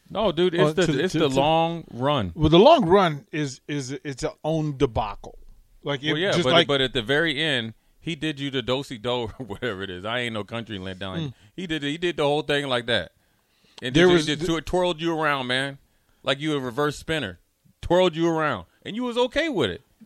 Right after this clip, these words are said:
Speaker 2: There was a, there was a play. It might have been twenty-one seven.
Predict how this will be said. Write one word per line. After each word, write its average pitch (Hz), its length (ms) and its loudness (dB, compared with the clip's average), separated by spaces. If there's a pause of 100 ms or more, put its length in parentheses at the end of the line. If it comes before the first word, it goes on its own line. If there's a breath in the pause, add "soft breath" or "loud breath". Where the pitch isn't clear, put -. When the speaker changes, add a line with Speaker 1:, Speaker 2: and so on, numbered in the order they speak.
(120)
Speaker 2:
There 139 260 4
was 127 160 2
a, 135 200 -2
there 135 180 2
was 127 140 -2
a 123 60 -6
play. 180 540 -2 (1500)
It - 320 -12
might 247 100 0
have 269 80 2
been 196 140 2
twenty-one 151 420 0
seven. - 300 -8